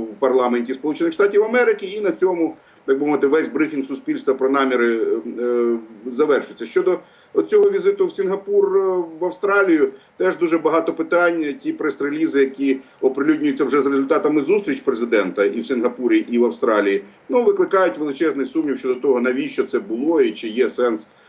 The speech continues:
обговорювати результати розслідування, е, катастрофи чи терористичного акту з малазійським Боїнгом, для цього летіти в Сінгапур і Австралію. Ясно, що, е, очевидно, не для цього. Але для чого, не зрозуміло. От, через те мені важко, е, ми можемо тільки здогадуватися. Зрозуміло інше, що,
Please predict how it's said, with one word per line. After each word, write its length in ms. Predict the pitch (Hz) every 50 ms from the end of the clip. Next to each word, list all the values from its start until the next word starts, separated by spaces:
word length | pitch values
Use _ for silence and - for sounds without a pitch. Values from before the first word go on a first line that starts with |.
| _ -
обговорювати 580 | 117 107 101 120 127 135 127 123 123 117 117 -
результати 460 | 113 104 117 117 117 127 120 117 120
розслідування, 720 | 113 107 - - 123 123 113 110 113 110 107 107 104 101 101 - - _ _ _ _ _ -
е, 200 | - - 113 110
катастрофи 600 | 104 - 123 123 123 - - 135 135 131 131 120
чи 200 | 113 - 120 117
терористичного 680 | 110 - 127 123 123 120 113 - 135 113 - 120 120 113
акту 280 | 110 113 113 - - 110
з 80 | 95 92 98 98
малазійським 580 | 113 117 117 120 110 110 120 113 - 131 120 117
Боїнгом, 400 | 107 147 180 175 - 123 123 113
для 100 | 117 107
цього 200 | 104 139 131 120
летіти 320 | 117 107 - 123 117 113
в 60 | 104 104
Сінгапур 500 | - 113 101 104 104 101 135 143 131 120
і 60 | 113
Австралію. 480 | 110 104 - - 95 90 85 82 85
Ясно, 280 | 101 135 135 135 131 117
що, 180 | 117 - 113 107
е, 60 | 101 - - - - - _ - - 120
очевидно, 400 | 117 113 143 139 147 135 135 139
не 140 | 156 -
для 140 | 151 151 156
цього. 220 | - - - 107 110
Але 160 | 139 175 180
для 120 | 180 196
чого, 300 | 196 - 240 220 196 170
не 180 | 151 190 220 208
зрозуміло. 540 | - 170 170 151 151 139 120 98 85 80 80 - - _ - - - _
От, 200 | - 165 147 -
через 160 | 202 202 202
те 220 | 202 233 233 240 - - - 196
мені 180 | 208 220 233 233
важко, 340 | 226 226 202 - - 185
е, 400 | 180 170 160 - 165 165 160 165
ми 120 | 180 196 202
можемо 240 | 214 208 185 202 196
тільки 220 | 202 190 - 196
здогадуватися. 600 | 165 190 202 180 180 139 120 120 120 117 127 135
Зрозуміло 440 | 143 160 175 196 226 247 247 233 214
інше, 320 | 175 139 117 - - 95
що, 280 | 90 - - 170 160